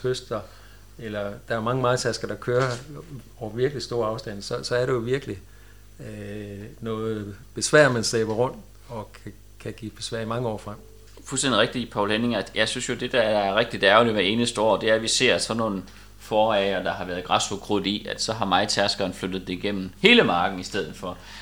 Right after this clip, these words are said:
Speaker 2: Og, og det, jeg tænker, det er jo egentlig bare lidt sund fornuft, når man kører derude, selvom der er travlt, øh, så kan man egentlig godt tænke sig lidt om, at man ikke skal tage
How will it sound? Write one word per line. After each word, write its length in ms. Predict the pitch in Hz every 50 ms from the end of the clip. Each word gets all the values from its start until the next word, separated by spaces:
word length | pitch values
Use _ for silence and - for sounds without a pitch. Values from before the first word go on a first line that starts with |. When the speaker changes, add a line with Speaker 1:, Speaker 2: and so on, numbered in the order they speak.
| - -
Speaker 2:
Og, 120 | - 104 -
og 120 | 85 107
det, 60 | 135
jeg 80 | 123 120
tænker, 340 | - 135 131 143 139 131 -
det 180 | 127 120 107
er 220 | 107 117 135 147 147
jo 60 | 123
egentlig 280 | 120 131 127 120 110 -
bare 200 | 113 120 127 127
lidt 120 | 120 -
sund 220 | - - 143 135
fornuft, 380 | - - 117 107 117 127 - -
når 80 | 107 95
man 140 | 87 90
kører 220 | 98 - 120 131 139
derude, 420 | 123 110 98 101 110 120 131 127 -
selvom 380 | - - 143 131 120 110 104
der 80 | 101 98
er 140 | 98 113 -
travlt, 380 | - 123 139 143 123 101 - - - - - - - -
øh, 260 | - 120 117 107 101
så 140 | - - 104
kan 120 | - 117
man 80 | 104 98
egentlig 200 | 107 110 101 95
godt 180 | - 101 - -
tænke 200 | - 113 120 -
sig 120 | - 101
lidt 160 | 104 107 101
om, 160 | 92 98 98
at 120 | 95 95 95
man 140 | 95 90 92
ikke 120 | 107 -
skal 140 | - 95 -
tage 200 | - - 92